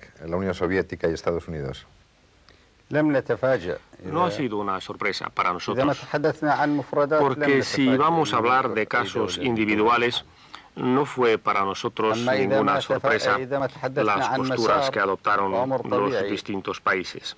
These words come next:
Speaker 2: لسنا وحد-، وحدنا
Speaker 3: En cambio,
Speaker 2: الذين
Speaker 3: si hablamos
Speaker 2: فاجأنا
Speaker 3: de conducta en general,
Speaker 2: التطور
Speaker 3: sí nos
Speaker 2: السيء
Speaker 3: ha
Speaker 2: في
Speaker 3: sorprendido
Speaker 2: مواقف الاتحاد
Speaker 3: la negativa evolución de la
Speaker 2: وإنما
Speaker 3: postura de la
Speaker 2: السوفيت
Speaker 3: Unión Soviética.
Speaker 2: الشرفاء أنفسهم تفاجأوا بمثل
Speaker 3: Y debo
Speaker 2: هذا
Speaker 3: decirle
Speaker 2: الأمر.
Speaker 3: que los soviéticos honrados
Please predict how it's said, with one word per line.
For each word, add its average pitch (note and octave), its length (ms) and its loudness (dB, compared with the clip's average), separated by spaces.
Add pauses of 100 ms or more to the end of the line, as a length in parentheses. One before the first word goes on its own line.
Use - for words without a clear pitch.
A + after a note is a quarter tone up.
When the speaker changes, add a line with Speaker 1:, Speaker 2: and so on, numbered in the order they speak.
Speaker 2:
لسنا C#3 440 -2
وحد-، C#3 460 -4
وحدنا C#3+ 280 2
Speaker 3:
En C#3 60 2
cambio, D#3+ 440 2
Speaker 2:
الذين G2+ 300 -6
Speaker 3:
si G2+ 160 0
hablamos C#3+ 400 2
Speaker 2:
فاجأنا A#2 80 -8
Speaker 3:
de A#2 100 2
conducta A#2+ 680 0 (400)
en - 100 -12
general, A2 440 2
Speaker 2:
التطور B2 680 -2
Speaker 3:
sí F#3 260 0
nos D#3 280 0
Speaker 2:
السيء C#3 120 2
Speaker 3:
ha G#2 40 2
Speaker 2:
في - 60 -12
Speaker 3:
sorprendido A2 540 2
Speaker 2:
مواقف A2 240 0
الاتحاد - 520 -12
Speaker 3:
la A2 340 2
negativa A2+ 600 2
evolución A2+ 680 0 (340)
de G#2+ 280 2
la G2+ 80 2
Speaker 2:
وإنما A2+ 80 -2
Speaker 3:
postura A2 500 0 (300)
de G#2+ 320 2
la G2+ 80 4
Speaker 2:
السوفيت G#2 240 4
Speaker 3:
Unión G2 180 0
Soviética. G2+ 360 0
Speaker 2:
الشرفاء F3 300 0 (120)
أنفسهم F#3+ 580 -2
تفاجأوا G#3 760 0
بمثل D#3 280 -2
Speaker 3:
Y B2 40 2
debo F3+ 200 4
Speaker 2:
هذا D#3 80 4
Speaker 3:
decirle F3+ 300 2
Speaker 2:
الأمر. - 120 -2
Speaker 3:
que C3+ 100 4
los A2+ 240 2
soviéticos D3 800 0
honrados C#3+ 640 0